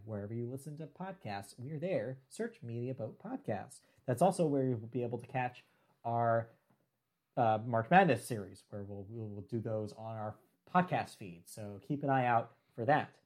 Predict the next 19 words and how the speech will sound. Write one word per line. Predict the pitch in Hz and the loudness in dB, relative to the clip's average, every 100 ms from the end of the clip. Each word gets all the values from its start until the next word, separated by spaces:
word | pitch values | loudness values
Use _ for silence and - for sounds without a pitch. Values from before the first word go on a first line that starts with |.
| _ _ _ _ | _ _ _ _
You | 135 | -4
can | 131 | 2
also | 131 131 135 | 2 2 0
find | 127 123 | 0 -2
us | 113 | -4
on | 113 | -2
our | 107 | 2
website, | 147 208 139 165 - | 2 2 0 0 -6
media | 117 110 | -8 -8
boat | 110 - 110 | -8 -12 -12
podcast | 104 113 104 - | -10 -10 -12 -10
dot | 110 - | -10 -10
com, | 113 107 165 | -14 -6 -6
where | 127 104 | -4 -2
all | 127 | 0
of | 117 | 4
that | 147 151 | 4 4
and | 139 131 113 120 | 0 0 -2 0
more | 135 233 180 220 | 6 10 10 8